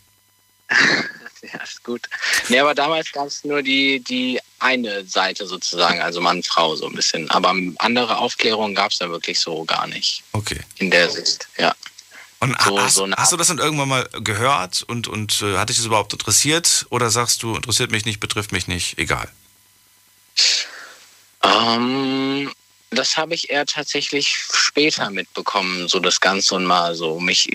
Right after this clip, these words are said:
Speaker 1: interessiert das so ein bisschen, hab mir das mal durchgelesen, angeschaut, oder was heißt angeschaut, aber mal sich schlau gemacht darüber, was es,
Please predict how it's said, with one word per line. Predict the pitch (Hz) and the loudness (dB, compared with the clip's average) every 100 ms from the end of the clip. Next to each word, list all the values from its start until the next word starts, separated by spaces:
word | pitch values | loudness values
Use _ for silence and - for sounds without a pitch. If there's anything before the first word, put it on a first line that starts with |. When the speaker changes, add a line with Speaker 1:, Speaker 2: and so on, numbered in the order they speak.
| - | -4
Speaker 1:
interessiert | - - 101 - 101 - - 110 117 117 - | -4 0 2 4 4 4 2 2 2 0 -2
das | 110 107 | 0 0
so | - | 0
ein | 110 104 | 0 0
bisschen, | 113 - 113 107 | 2 2 2 0
hab | 107 | 0
mir | 101 | 0
das | 95 95 | 0 0
mal | 104 98 | 2 0
durchgelesen, | 104 123 123 - 107 107 110 120 123 117 117 | 2 0 0 -2 -2 0 2 2 0 -2 -2
angeschaut, | 117 117 123 117 - - 117 120 120 113 | 0 0 0 2 2 2 0 -2 -6 -8
oder | - 85 | -12 -12
was | - - | -10 -10
heißt | 95 | -10
angeschaut, | 90 92 92 87 87 | -6 -2 0 2 0
aber | 90 87 87 82 - - - - | 0 2 2 0 -10 -14 -14 -4
mal | - 190 190 185 - - - - | 2 4 4 0 -6 -20 -20 -6
sich | - 113 | 0 2
schlau | - 123 135 180 | 4 4 2 0
gemacht | 156 143 143 - | -4 -4 -4 -4
darüber, | 123 127 127 123 | -4 0 0 0
was | 113 113 | -2 -6
es, | 113 - - | -6 -4 -6